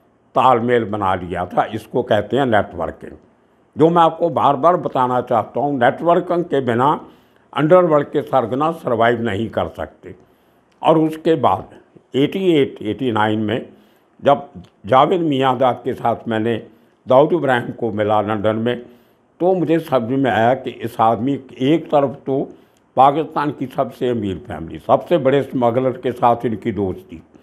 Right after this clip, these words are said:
दूसरी तरफ खेल की दुनिया के सबसे बड़े पाकिस्तान के सेलिब्रिटी जावेद मियांदाद से दोस्ती। तो पाकिस्तान की बड़ी-बड़ी हस्तियों के साथ दाऊद इब्राहिम ने नाइनटीन एटी एट एटी नाइन तक, समझो,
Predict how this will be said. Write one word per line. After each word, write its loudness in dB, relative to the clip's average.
दूसरी 2
तरफ 0
खेल 2
की -6
दुनिया -2
के -4
सबसे -2
बड़े 2
पाकिस्तान 0
के -6
सेलिब्रिटी -2
जावेद 2
मियांदाद 0
से -4
दोस्ती। -12
तो 4
पाकिस्तान 0
की -6
बड़ी-बड़ी 0
हस्तियों 0
के -2
साथ 2
दाऊद 4
इब्राहिम 2
ने -2
नाइनटीन -6
एटी -4
एट 0
एटी -2
नाइन -2
तक, -4
समझो, -2